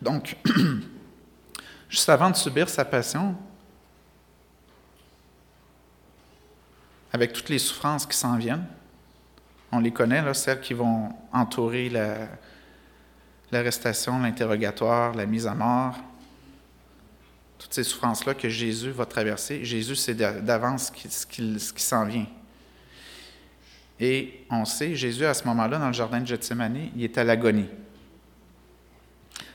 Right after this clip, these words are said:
Il est dit dans le texte, « Son âme est triste jusqu'à la mort. » Il est, Jésus éprouve des frayeurs et des angoisses.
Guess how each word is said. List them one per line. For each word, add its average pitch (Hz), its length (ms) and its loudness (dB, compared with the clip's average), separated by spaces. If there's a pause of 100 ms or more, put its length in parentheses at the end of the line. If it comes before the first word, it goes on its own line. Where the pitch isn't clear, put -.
(880)
Il 120 60 -2
est 117 80 0
dit 131 120 -4
dans 143 120 4
le 104 80 0
texte, « 131 280 2
Son 113 200 4
âme 147 180 4
est 107 140 0
triste - 400 -2
jusqu'à 117 420 -2
la 104 140 -2
mort. » 101 560 -2 (1300)
Il 110 80 0
est, 110 100 -2 (540)
Jésus 120 420 -2
éprouve 139 380 -4
des 110 100 0
frayeurs 107 580 0
et 98 60 -4
des 104 180 0
angoisses. 98 640 -4